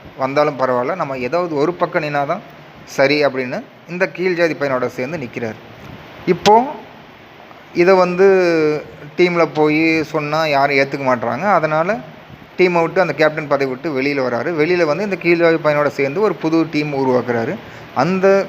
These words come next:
கீழ் ஜாதி டீமும் அந்த இன்னொரு மேல் ஜாதி டீமும் ரெண்டுமே மோதுற மாதிரி ஒரு காட்சி வருது. அப்படி அந்த காட்சி வரும் பொழுது இந்த கீழ் ஜாதி டீம் வந்து கொஞ்சம் நல்லா ஸ்ட்ராங்கா இருக்குது. ஏன்னா இவன் வந்து ஒரு ஆல்ரவுண்டரு, அப்புறம்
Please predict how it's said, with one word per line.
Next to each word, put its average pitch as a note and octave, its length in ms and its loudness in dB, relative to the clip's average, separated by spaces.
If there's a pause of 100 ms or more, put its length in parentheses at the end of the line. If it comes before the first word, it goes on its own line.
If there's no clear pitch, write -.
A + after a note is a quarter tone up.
கீழ் F#3 140 0
ஜாதி F3 360 2 (120)
டீமும் D#3+ 380 2
அந்த F3 400 4
இன்னொரு D#3 260 0
மேல் E3 240 2
ஜாதி E3 220 2
டீமும் C#3 380 -4 (520)
ரெண்டுமே F#3 460 0 (240)
மோதுற D#3+ 300 2
மாதிரி C3+ 240 -4
ஒரு C3 580 -4
காட்சி B2+ 300 0
வருது. A2+ 300 -6 (1080)
அப்படி G3 540 2 (380)
அந்த D3+ 220 0
காட்சி F3+ 360 0
வரும் E3+ 260 2
பொழுது E3 360 0 (1400)
இந்த F3 400 6
கீழ் G3 180 0
ஜாதி F#3 340 4
டீம் E3+ 200 -2
வந்து D#3 240 -2
கொஞ்சம் F#3 280 -4
நல்லா F3 200 2
ஸ்ட்ராங்கா D#3+ 540 0
இருக்குது. A2+ 320 -2
ஏன்னா E3 240 0
இவன் D3+ 200 0
வந்து D3+ 220 -4
ஒரு D3 120 0
ஆல்ரவுண்டரு, C#3 720 2
அப்புறம் C3 300 -2